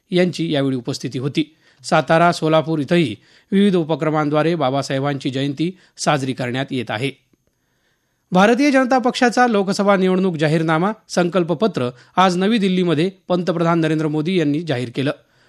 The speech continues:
रोजगारासह उद्योजकतेवर भर, मोफत शिधा योजनेला मुदतवाढ,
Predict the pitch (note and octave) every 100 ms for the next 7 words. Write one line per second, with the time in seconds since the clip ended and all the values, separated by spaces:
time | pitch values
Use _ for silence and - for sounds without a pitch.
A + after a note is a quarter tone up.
0 | _ - E3+ D#3+ D#3+ D#3 D3 D3+ G#3 -
1 | _ - E3+ D#3 D#3+ D3+ - D3 D3 B2+
2 | F3 G#3 - _ - F#3 F3+ G3 F#3 F3
3 | D#3+ D#3+ D3 D#3 C#3+ C#3+ E3 F3+ G3